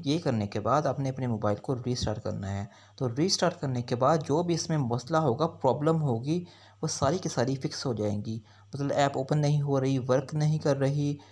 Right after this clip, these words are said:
या लोड हो रही है लेकिन ओपन नहीं हो रही या बार बार क्रैश हो रही है, इन सारी प्रॉब्लम का सॉल्यूशन ही ये है।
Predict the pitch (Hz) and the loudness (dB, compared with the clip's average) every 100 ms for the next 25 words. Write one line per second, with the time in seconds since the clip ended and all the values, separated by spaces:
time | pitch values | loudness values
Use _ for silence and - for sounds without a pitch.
0 | - - 139 147 123 117 120 160 170 156 | -20 -4 0 2 2 2 4 6 6 4
1 | 147 151 151 143 143 147 - 131 156 156 | 4 4 2 2 0 -4 -2 -2 0 2
2 | 156 151 139 131 135 135 - - - - | 2 2 2 2 0 0 -6 -20 -16 -4
3 | 139 151 143 127 139 151 - 110 101 - | 2 2 4 4 4 0 0 0 0 -2
4 | 110 101 98 110 120 156 180 190 139 139 | -6 -4 -4 -4 -2 2 2 4 2 2
5 | 147 185 180 135 131 143 139 151 107 107 | -2 -2 -4 -4 -2 -2 -2 0 0 0
6 | 107 | -2